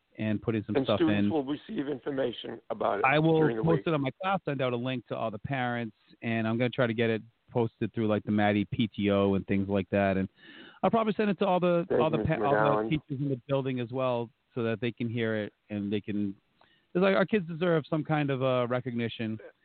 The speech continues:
Speaker 1: So, Mister Jaffe, I'll be sending you information about reading your
Speaker 2: Okay.
Speaker 1: names and the awards and stuff, and so we'll get your
Speaker 2: Okay.
Speaker 1: voice on
Speaker 2: Thank
Speaker 1: it.
Speaker 2: you, Mister McGowan.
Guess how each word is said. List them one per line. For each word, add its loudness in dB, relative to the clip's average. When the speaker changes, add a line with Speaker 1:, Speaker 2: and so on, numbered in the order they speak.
Speaker 1:
So, 2
Mister 0
Jaffe, 2
I'll 2
be -4
sending 0
you -2
information -4
about -2
reading -2
your 2
Speaker 2:
Okay. 0
Speaker 1:
names 0
and -8
the -8
awards -8
and -10
stuff, 0
and -2
so 0
we'll 0
get 2
your 4
Speaker 2:
Okay. -2
Speaker 1:
voice 0
on 0
Speaker 2:
Thank 2
Speaker 1:
it. -6
Speaker 2:
you, -8
Mister -12
McGowan. -4